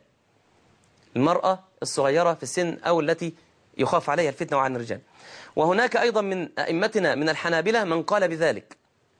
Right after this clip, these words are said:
صاحب المذهب الإمام أحمد بن حنبل قال: "ظفر المرأة عورة، ظفر المرأة عورة"، ولم يجز أبدا للمرأة أنها تظهر الوجه والكفين. ومن أقوال المحدثين غير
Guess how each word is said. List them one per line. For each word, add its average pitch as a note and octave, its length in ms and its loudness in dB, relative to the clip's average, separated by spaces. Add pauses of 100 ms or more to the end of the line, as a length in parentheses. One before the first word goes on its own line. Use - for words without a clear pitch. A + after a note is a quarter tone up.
(600)
صاحب G#3+ 340 0
المذهب G3 380 2
الإمام F3+ 540 -2
أحمد F3 340 -6 (140)
بن C#3+ 200 -6
حنبل A3 400 0 (800)
قال: F#3+ 260 4
"ظفر F3 300 -4
المرأة E3 380 -2
عورة، C#3 380 0 (640)
ظفر D#3+ 300 0
المرأة F3 520 0 (240)
عورة"، C3 360 -2 (460)
ولم D#3 300 0
يجز D#3+ 380 -4 (460)
أبدا D#3+ 240 2
للمرأة C#3+ 440 -2
أنها C#3+ 340 0 (100)
تظهر C3+ 440 0
الوجه C3 360 0 (120)
والكفين. A#2 400 -4 (360)
ومن F#3+ 280 4
أقوال G#3+ 380 2
المحدثين G#3 580 -2
غير G3+ 420 2